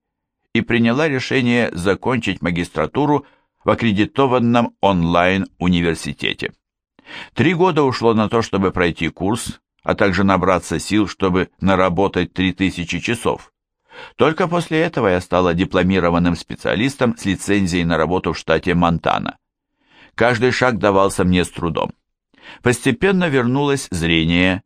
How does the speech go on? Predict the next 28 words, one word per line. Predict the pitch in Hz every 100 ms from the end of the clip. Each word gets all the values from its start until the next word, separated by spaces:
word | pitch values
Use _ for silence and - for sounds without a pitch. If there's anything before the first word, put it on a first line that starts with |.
| _ _ _
в | 87
одном | 95 90 95 95 90
из | 80
глаз | 87 90 117 - _ _ _ _ -
и | 92
чувство | - 101 - 98
баланса. | 80 65 64 85 92 117 104 _ _ _ _ _ - -
Водопад | 113 120 131 170 160
в | 156
голове | 180 175 117 98
перестал | 98 101 101 98 95
гудеть. | 92 95 90 90 85 - _ _ _ _ -
Физически | 196 131 131 151 - -
я | 92 87
окрепла. | 85 - - - - _ _ _ _ _ _ _ _ _ -
Когда | 107 104 104
мне | 104 95
становилось | 98 92 82 82 80 -
тяжело, | 82 71 62 101 113 - _ _ _ _ _ -
я | 110
напоминала | 160 160 151 143 165 160
себе, | 147 110 131 - -
что | - 107
в | 101
моей | 98 104 104
жизни | 85 117 101 98
есть | 87 95 95 -
цель. | - -